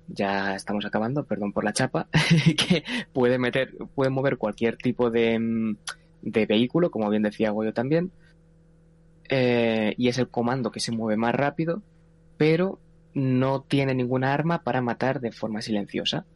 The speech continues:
Por lo tanto, eh, puede ser menos interesante a la hora de, eh, enfrentarnos a enemigos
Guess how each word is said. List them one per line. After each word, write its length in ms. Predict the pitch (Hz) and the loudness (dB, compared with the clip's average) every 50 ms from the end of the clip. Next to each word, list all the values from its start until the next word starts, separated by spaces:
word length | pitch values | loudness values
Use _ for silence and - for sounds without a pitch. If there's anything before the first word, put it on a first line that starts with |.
| - - - _ | -20 -20 -20 _
Por 120 | - - | -6 -4
lo 80 | 104 104 | -2 0
tanto, 440 | - 107 110 113 - 131 - - - - - - - _ _ _ _ - | 0 0 0 2 2 0 0 0 -4 -10 -16 -16 -16 _ _ _ _ -2
eh, 960 | 127 123 113 110 110 110 107 107 107 104 104 101 101 101 101 101 101 101 - - - - | 0 2 4 4 4 4 4 2 4 4 2 2 2 2 2 2 0 0 -2 -4 -10 -6
puede 200 | - 131 127 123 | -4 -2 0 0
ser 260 | 123 - 127 123 123 - _ _ - | 0 0 -2 -4 -4 -8 _ _ -4
menos 380 | 123 123 123 123 123 123 120 | -2 0 2 2 2 0 0
interesante 520 | 120 117 110 123 117 110 123 123 127 120 135 | -2 -2 0 0 0 2 0 0 0 0 0
a 60 | 127 | 0
la 120 | 113 107 | 0 0
hora 200 | 104 110 110 113 | 0 0 0 0
de, 240 | 107 117 117 127 147 - - - _ - _ _ _ _ - _ | 0 0 0 0 -2 -6 -14 -20 _ -20 _ _ _ _ -20 _
eh, 580 | - 123 110 107 104 101 101 98 95 95 92 - - | -6 -4 -2 -2 -2 -2 -2 -4 -4 -6 -8 -10 -6
enfrentarnos 920 | - 113 110 104 - - - 110 104 104 - 123 123 120 131 131 127 - | -6 -6 -6 -4 -4 -2 -2 0 0 0 0 -2 -2 -2 -2 -4 -4 -2
a 60 | 131 | -2
enemigos 640 | 120 117 113 120 123 127 127 131 143 147 147 - - | 0 0 0 0 0 0 0 0 -2 -4 -4 -8 -12